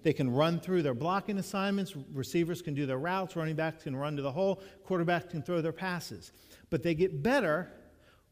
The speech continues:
when somebody's pushing back, when they have to work for it, if you will. And that is true athletically. It's true in, in a number of sports. Boxing or has sparring partners. I mean, in, in, in any avenue.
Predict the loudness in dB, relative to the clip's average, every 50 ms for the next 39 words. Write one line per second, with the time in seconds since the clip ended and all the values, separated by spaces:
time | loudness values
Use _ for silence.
0 | _ _ -2 -2 -2 0 0 0 0 0 0 -2 -4 -6 -8 -6 -6 -6 -6 -6
1 | -6 -6 -6 -8 -10 -12 -18 -20 -10 -4 -2 0 2 2 2 2 0 0 -2 -2
2 | 0 0 0 0 0 0 -4 -6 -6 -6 -6 -6 -8 -8 -10 -10 -10 -10 -12 -14
3 | -18 -20 -20 -20 -20 _ _ _ _ _ _ _ _ -14 _ 0 2 4 6 6
4 | 4 4 0 -2 -2 0 4 6 6 6 4 2 0 -6 -12 -12 -6 -2 -2 -2
5 | 0 2 4 4 4 4 2 -2 -4 -2 0 0 0 0 -2 -2 -4 -6 -4 0
6 | 2 2 4 4 2 2 0 -2 -4 -4 -2 -2 0 0 0 2 0 0 -2 -2
7 | -6 -10 -8 -6 -2 -2 -2 -2 -4 -6 -6 -4 -2 -2 -2 -2 -2 -2 -2 0
8 | -2 -2 -4 -6 -6 -8 -8 -8 -12 -10 -6 -6 -4 -4 -4 -6 -6 -6 -6 -6
9 | -6 -6 -6 -6 -8 -8 -10 -16 -18 -8 -2 2 2 4 2 2 0 0 0 0
10 | 0 0 0 0 0 -2 -4 -4 -2 -2 -2 -2 -2 0 2 2 2 2 2 2
11 | 2 2 2 0 0 -2